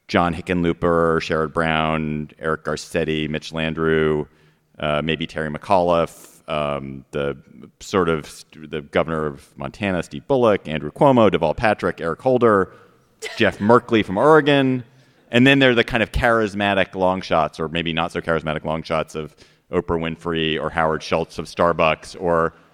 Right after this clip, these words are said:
be still my heart, Mike Bloomberg. Um, so the party, John, has a bunch of choices, like, here, a huge,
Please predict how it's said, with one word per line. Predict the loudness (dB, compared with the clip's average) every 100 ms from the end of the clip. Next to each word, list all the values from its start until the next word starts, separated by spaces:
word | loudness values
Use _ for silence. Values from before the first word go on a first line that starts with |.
| _ _ _ _ _ -8
be | -8
still | -4 -2 -2
my | 0 -2
heart, | -2 -4 -4
Mike | -6 -4
Bloomberg. | -4 0 2 2 0 -4 _ -20 _ -20 -20 -4
Um, | 4 6 6 2 -6 -14 -14 -14 -14 -16 -18 -18 -18
so | -10 4 8 10 8 6 0 -16 -20 _ _ _ -6
the | -4
party, | 0 4 4 4 0 -2 -2
John, | -2 -2 -2
has | -4 -6
a |
bunch | -4 -4 -4 -4
of | -10
choices, | -8 -4 -4 -6 -12 -10
like, | -12
here, | -10 -8 -8
a |
huge, | -6 -2 -2 -2 -8